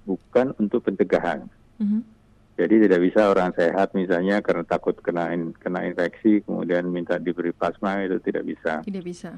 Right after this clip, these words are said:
Speaker 2: Mhm.
Speaker 1: Jadi betul-betul, eh, ini selektif, ini bukan obat massal.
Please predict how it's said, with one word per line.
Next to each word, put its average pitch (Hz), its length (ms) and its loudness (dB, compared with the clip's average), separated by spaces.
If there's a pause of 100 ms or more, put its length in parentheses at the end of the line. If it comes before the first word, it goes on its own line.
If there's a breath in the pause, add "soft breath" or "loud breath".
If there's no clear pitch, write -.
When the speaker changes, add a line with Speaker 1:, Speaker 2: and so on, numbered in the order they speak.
Speaker 2:
Mhm. 185 240 -8
Speaker 1:
Jadi 98 280 0
betul-betul, 92 560 4 (180)
eh, 87 500 0 (320)
ini 90 220 -4
selektif, 95 500 -2
ini 101 220 -2
bukan 92 340 -4
obat 90 400 0
massal. 92 680 -2